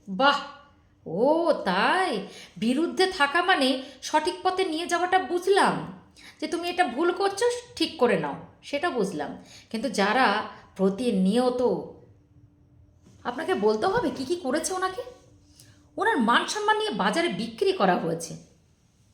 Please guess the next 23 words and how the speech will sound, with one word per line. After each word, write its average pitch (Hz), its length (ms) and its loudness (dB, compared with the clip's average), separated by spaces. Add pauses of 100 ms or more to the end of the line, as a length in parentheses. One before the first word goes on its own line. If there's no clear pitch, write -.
(200)
হ্যাঁ? 494 300 -2 (1200)
লজ্জা 269 320 0
করে 415 200 2
না 466 80 -2 (680)
এই 233 160 0
কথাটা 294 260 0
বলতে? 359 340 -2 (580)
লজ্জা 254 340 0
করে 381 200 4
না? 415 80 2 (840)
বিশ্বাস 226 380 -2
করুন, 349 180 -4
মঙ্গলা 220 380 0
মা 190 200 2
বলে 240 180 0
আপনাকে 160 260 -6
ছেড়ে 156 240 -10
দিয়েছে, 151 320 -10
তাও 180 160 -4
তো 277 120 -4
ওনার 269 180 0
স-, - 140 -10 (600)
মানে 185 380 -2